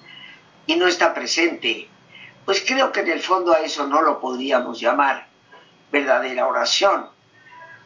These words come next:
Pero el camino orante es un camino que va hacia nuestro propio interior, un camino de autoconocimiento,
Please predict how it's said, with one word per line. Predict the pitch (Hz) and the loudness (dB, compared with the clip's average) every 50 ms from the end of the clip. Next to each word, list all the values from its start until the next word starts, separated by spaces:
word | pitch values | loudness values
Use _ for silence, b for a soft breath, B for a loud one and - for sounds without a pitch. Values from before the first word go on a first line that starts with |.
| _ - B B B B B B B B B _ _ | _ -20 B B B B B B B B B _ _
Pero | - 190 190 180 185 185 180 - - - - - - - - - - - | -2 0 0 2 0 0 0 -2 -4 -8 -14 -20 -20 -20 -20 -20 -8 -4
el | 185 190 180 | -2 -2 -2
camino | - 202 208 208 254 285 302 - - | 0 -2 -2 -2 -2 0 2 4 4
orante | 214 196 196 202 196 190 170 - - 143 139 151 | 4 6 4 4 2 0 -4 -6 -6 -4 -4 -2
es | 151 - - | -4 -4 -4
un | 196 208 202 | -6 -6 -2
camino | - 170 165 170 180 185 185 180 180 175 - | 0 0 0 2 0 -2 -2 -2 -2 -2 0
que | 147 143 | -2 -2
va | 135 143 151 | 2 2 2
hacia | 156 160 - - 151 143 | 2 2 0 -2 -4 -4
nuestro | 131 131 123 - - - - - - | -4 -6 -8 -8 -6 -6 -8 -4 -2
propio | 147 147 143 - 143 143 135 127 | -2 -2 0 -2 -2 -2 -2 -2
interior, | 123 123 123 - - - 120 117 127 135 139 135 131 - - - - - - _ _ _ B B B B B B B B B B - | -4 -6 -8 -8 -6 -4 -4 -4 -4 -2 0 0 -2 -2 -4 -12 -20 -20 -20 _ _ _ B B B B B B B B B B -12
un | - | -4
camino | - 151 151 160 170 170 165 165 | 0 0 2 2 2 0 0 0
de | 160 165 | 2 2
autoconocimiento, | 160 175 175 170 - 170 151 - - 139 135 139 131 - 123 127 135 147 156 156 156 147 139 120 - 147 151 - | 2 2 2 0 -2 -4 -4 -4 -4 -4 -4 -4 -4 -4 -4 -4 -4 -2 0 0 -2 -2 -4 -8 -10 -14 -16 -16